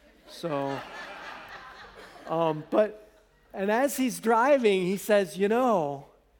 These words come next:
Dad, if I just go like this with the wheel," and he didn't actually do that with the wheel, you know, but he says, "If I just jerk the wheel to the left to that oncoming truck, we all die." I'm like, "Yeah.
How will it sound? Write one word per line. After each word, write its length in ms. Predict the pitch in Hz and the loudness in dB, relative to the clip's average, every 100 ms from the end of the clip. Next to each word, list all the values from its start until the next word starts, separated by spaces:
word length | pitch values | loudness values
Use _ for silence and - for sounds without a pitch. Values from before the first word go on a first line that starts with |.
| _ _ | _ _
Dad, 260 | 185 202 180 | 0 2 2
if 180 | 165 | 0
I 140 | 196 247 | 0 -2
just 300 | 269 - - | -4 -10 -6
go 160 | 196 | -4
like 400 | 254 220 165 - | 0 0 -2 -4
this 480 | 151 240 151 - - | 0 0 0 -10 -12
with 180 | 139 139 | -12 -6
the 100 | 143 | -8
wheel," 440 | 135 196 180 117 _ _ _ _ 180 | -6 -6 -6 -8 _ _ _ _ -6
and 80 | |
he 60 | 196 | 0
didn't 180 | 208 170 | 0 0
actually 420 | 156 - 147 131 | -4 -6 -12 -10
do 200 | 131 196 | -4 0
that 200 | 151 127 | 0 -2
with 140 | 135 | -8
the 60 | 127 | -10
wheel, 340 | 127 123 135 - - - | -12 -12 -16 -20 -20 -10
you 80 | 202 | -4
know, 40 | 202 | 0
but 120 | 208 | 0
he 60 | |
says, 200 | 190 208 | -2 -6
"If 140 | 165 214 | -8 -4
I 120 | 311 | -4
just 240 | 349 - | -4 -8
jerk 280 | - 208 240 | -8 -8 -6
the 80 | 202 | -6
wheel 220 | 180 202 | -2 -2
to 40 | 170 | -2
the 80 | |
left 380 | 170 233 254 - | -4 -4 -6 -10
to 100 | 180 | -8
that 240 | 160 160 - _ | -6 -6 -10 _
oncoming 540 | 165 208 - 226 190 | -10 -10 -10 -8 -8
truck, 340 | 139 277 302 - | -8 -10 -10 -8
we 140 | 151 | -6
all 160 | 156 165 | -6 -8
die." 500 | 190 247 254 220 - _ _ _ _ _ _ _ _ | -10 -10 -10 -14 -20 _ _ _ _ _ _ _ _
I'm 120 | 151 | -12
like, 180 | 160 151 | -10 -6
"Yeah. 300 | 180 330 | -6 -6